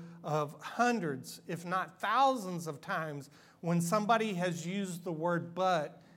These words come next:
and it totally changed the direction of everything that was going on in your life. You know, I remember one time when I heard, uh, them say to a family member that they had discovered cancer.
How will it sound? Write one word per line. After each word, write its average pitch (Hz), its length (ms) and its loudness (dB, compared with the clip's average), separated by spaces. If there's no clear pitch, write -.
and 175 200 2
it 170 200 0
totally 208 540 -2
changed 170 920 -6
the 151 160 -2
direction 160 800 -4
of 151 180 -10
everything 160 520 -4
that 156 120 -8
was 127 160 -12
going 139 360 -8
on 143 140 -8
in 135 120 -8
your 135 140 -10
life. 120 280 -12
You 147 80 -12
know, 135 80 -6
I 143 100 2
remember 160 400 0
one 160 200 -2
time 156 280 -2
when 151 160 -4
I 143 120 -2
heard, 156 540 -2
uh, 135 340 -8
them 156 240 -4
say 165 260 -2
to 151 140 -4
a 135 40 -4
family 160 440 -4
member 135 320 -6
that 131 240 -8
they 147 160 -4
had 135 140 -6
discovered 139 640 -8
cancer. 151 560 -14